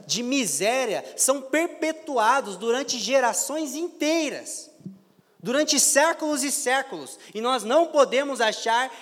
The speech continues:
que elas não são poderosas. E elas também são malignas, porque o próprio Paulo vai dizer sobre hostes espirituais da maldade. Elas não estão de brincadeira, elas estão trabalhando de maneira sistemática,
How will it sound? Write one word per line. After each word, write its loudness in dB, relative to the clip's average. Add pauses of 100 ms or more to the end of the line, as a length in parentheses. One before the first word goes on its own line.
(140)
que -2
elas 4
não 0
são 0
poderosas. 4 (1900)
E 0
elas 8
também 2
são 6
malignas, 0 (420)
porque -2
o 0
próprio 2
Paulo 6
vai 4
dizer 0
sobre 0
hostes 0
espirituais -2
da -2
maldade. 0 (140)
Elas -2
não -6
estão -2
de -10
brincadeira, -2 (160)
elas 4
estão 0
trabalhando 2
de -8
maneira 0
sistemática, 0